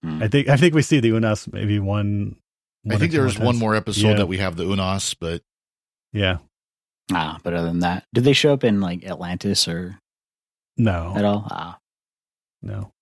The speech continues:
Speaker 2: There's, yeah, there's only a handful of, like, Milky Way galaxy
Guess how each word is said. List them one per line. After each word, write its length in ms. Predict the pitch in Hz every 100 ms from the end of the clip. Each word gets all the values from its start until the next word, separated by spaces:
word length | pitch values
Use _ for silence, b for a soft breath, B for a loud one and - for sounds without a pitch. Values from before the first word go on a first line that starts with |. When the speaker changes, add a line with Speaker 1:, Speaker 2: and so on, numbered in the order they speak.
| _ _ _ _ _ _ _ _
Speaker 2:
There's, 280 | 135 123 117 _ _ _ -
yeah, 300 | 135 127 123
there's 160 | 143
only 180 | 156 127
a 80 | 101
handful 480 | 110 107 - 107 98
of, 400 | 98 95 - _ _ _ _ _ _ _ _
like, 400 | 110 110 98 - -
Milky 460 | 110 110 101 107
Way 400 | 98 95 92 90 - -
galaxy 580 | 104 95 95 - 98